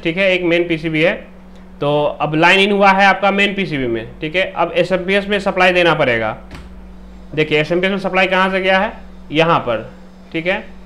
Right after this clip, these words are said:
Point वन और पॉइंट फ़ोर से। ठीक है, देख रहे हैं यहाँ पे Point वन और पॉइंट फ़ोर से, यहाँ पे दो पिन खाली रहता है दोस्तों। ठीक है, Point वन और point four से यहाँ पे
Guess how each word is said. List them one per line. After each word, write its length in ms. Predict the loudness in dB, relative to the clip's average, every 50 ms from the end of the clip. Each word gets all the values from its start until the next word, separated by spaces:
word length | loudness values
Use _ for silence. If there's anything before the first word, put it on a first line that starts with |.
| -20 -20 -20 -20 -20 -20 -20 -20 -20 -20 -20 -20 -20 -20 -20 -20 -20 -20 -20 -18 -18 -18 -18 -18 -18 -18 -18 -18 -18 -18 -18 -12 -4 2
Point 260 | 4 4 4 4 4
वन 220 | 2 2 2 2
और 80 | 2 0
पॉइंट 420 | 0 0 0 0 0 0 -2 -4 -8 -10 -20 -20 -20 -20 -6 2
फ़ोर 220 | 6 8 8 8 6
से। 220 | 4 0 -2 -2 -2 -6 -10 -8 -4
ठीक 140 | -4 0 2
है, 120 | 2 2
देख 180 | 4 2 2 4
रहे 100 | 4 2
हैं 80 | 2
यहाँ 80 | 2 2
पे 100 | 0 0 0 -2 -6 -16 -20 -20 -20 -20 -20 -20 -20 -12 -4 2
Point 240 | 2 4 4 2
वन 220 | 2 0 0 0 0
और 60 | -2
पॉइंट 320 | 0 0 0 0 0 -2
फ़ोर 280 | -2 2 6 6 6 6
से, 180 | 4 0 -2 0
यहाँ 200 | 2 2 2 2
पे 120 | 2 2
दो 160 | 2 2 2
पिन 280 | 2 0 -4 -4 -4 -8 -12 -18 -20 -14 -2
खाली 220 | 4 4 6 6
रहता 180 | 6 4 4 2
है 60 | 2
दोस्तों। 340 | 2 0 -2 -2 -8 -8 -8 -10 -16 -18 -18 -18 -18 -16 -12 -10
ठीक 140 | -6 -2 -2
है, 160 | -2 -2 -2 -6 -14 -20 -20 -20 -20 -20 -20 -20 -20 -20 -20 -14 -6 0
Point 220 | 2 4 4 4
वन 200 | 2 2 2 2
और 360 | 0 -2 -2 -2 -4 -4 -4 -8 -12 -10 -4
point 280 | -2 0 0 0 0 0
four 200 | 2 2 2 2
से 240 | 2 0 0 0 2
यहाँ 360 | 2 2 2 4 4 2 2 2
पे 140 | 2 0